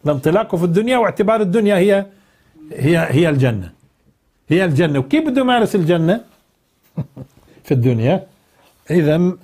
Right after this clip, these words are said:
ما فيش داعي للقيود. طيب، و، آه، بعض الناس بيقول: "طب هون الكلام عن الكافر". آه، هو بده يكشف لك عن سر النفس البشرية ابتداءً. ما هو مثلًا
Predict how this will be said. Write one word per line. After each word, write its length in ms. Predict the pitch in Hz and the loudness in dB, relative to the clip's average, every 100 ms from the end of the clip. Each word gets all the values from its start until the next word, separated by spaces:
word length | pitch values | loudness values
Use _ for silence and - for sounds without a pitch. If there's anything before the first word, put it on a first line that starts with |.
| _ _ _ | _ _ _
ما 180 | 135 147 | -6 -2
فيش 180 | 156 120 | 0 0
داعي 480 | 139 139 139 143 | 0 0 -2 -2
للقيود. 760 | 143 135 147 - 120 104 - - _ _ - _ _ - - _ _ _ - - - _ _ _ | -2 -4 -4 -4 -6 -6 -10 -20 _ _ -20 _ _ -20 -20 _ _ _ -20 -20 -20 _ _ _
طيب، 160 | 160 135 - | -4 -4 -8
و، 200 | 151 147 | -2 0
آه، 1040 | 151 151 147 127 123 - 110 107 107 101 95 | 0 0 -2 -2 -2 -2 -4 -6 -6 -8 -8
بعض 440 | 107 117 117 151 | -10 -4 -4 -2
الناس 280 | 156 180 - | -2 -2 -4
بيقول: 180 | 151 185 | -4 -2
"طب 180 | 165 131 | -2 -2
هون 140 | 180 | 0
الكلام 380 | 151 175 180 185 | -2 -2 -2 0
عن 100 | 180 | -2
الكافر". 480 | 175 214 - 131 127 | -2 -2 -2 -4 -4
آه، 120 | 170 | -4
هو 300 | 220 147 147 | -2 -2 0
بده 260 | 131 123 135 | 0 0 -2
يكشف 320 | - - 170 | -2 -8 -4
لك 220 | 165 - | -4 -4
عن 200 | 139 139 | -6 -8
سر 180 | - 214 196 202 | -4 -4 -4 -2
النفس 460 | 160 147 240 - - | -2 0 -2 -4 -4
البشرية 600 | 185 151 143 147 139 120 | -2 -2 -4 -4 -2 -2
ابتداءً. 600 | - 123 110 - 101 98 - _ _ _ _ _ _ _ _ _ _ _ _ _ _ _ _ _ | -4 -6 -6 -8 -12 -16 -20 _ _ _ _ _ _ _ _ _ _ _ _ _ _ _ _ _
ما 80 | 117 | -2
هو 60 | 147 | 0
مثلًا 380 | 190 139 104 | 0 -2 -4